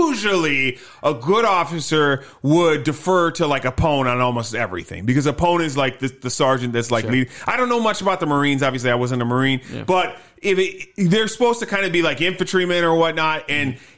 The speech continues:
Speaker 1: in my opinion, like, he would have been, like, deferring to Apone most of the time if he was a good officer.
Speaker 2: Sure.
Speaker 1: In, in theory, he's kind of a shit officer,
Speaker 2: And
Speaker 1: as we
Speaker 2: the,
Speaker 1: see.
Speaker 2: yeah, like, like, he's written to be a shit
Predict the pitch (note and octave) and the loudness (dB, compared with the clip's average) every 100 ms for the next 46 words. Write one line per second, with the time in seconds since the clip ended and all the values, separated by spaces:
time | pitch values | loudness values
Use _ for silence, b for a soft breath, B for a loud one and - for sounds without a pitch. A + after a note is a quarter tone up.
0 | B F3 E3 F#3+ G#3+ G3+ - A3 G3+ F3 | B 0 2 2 2 -2 -2 -2 0 0
1 | D#3 D3 C#3 C#3 F3 G3 F#3 F3 D#3 D#3+ | 0 -2 -6 -6 -2 0 2 2 0 -2
2 | D3 C3+ B2 C3 E3 D3+ C#3+ C#3 B2 - | 0 -2 -4 -4 0 2 2 0 0 0
3 | C3 B2+ A#2+ C#3 C#3 C3+ C#3+ C3+ F#3+ G#3 | 0 0 0 0 -2 -4 -4 -2 0 2
4 | A#3+ A#3+ D4+ C4 B2+ G#2 G2+ - B - | 2 2 0 0 -2 -6 -12 -14 B -4
5 | A#3+ A3+ G#3 G#3+ A3 G#3 F#3 F#3+ D3+ C3 | 0 0 -2 -4 -4 -2 0 0 0 0
6 | B2 B B - F#3 - F#3+ D3+ - A#3 | -2 B B -2 -2 0 -2 -2 -2 0
7 | C#3 A2 A2+ - F#3 B2+ G3+ F3 F#3 F3+ | 0 -2 -4 -4 -2 -2 0 0 2 2
8 | D3 C#3 - - A#2+ A2+ E3+ D3 A2 C#3 | 2 0 -2 -2 -2 0 0 0 2 0
9 | C#3+ A2 G2 G#2+ G2+ A2+ G#2 G2+ - - | 0 -4 -4 -4 -2 0 0 -2 -6 -8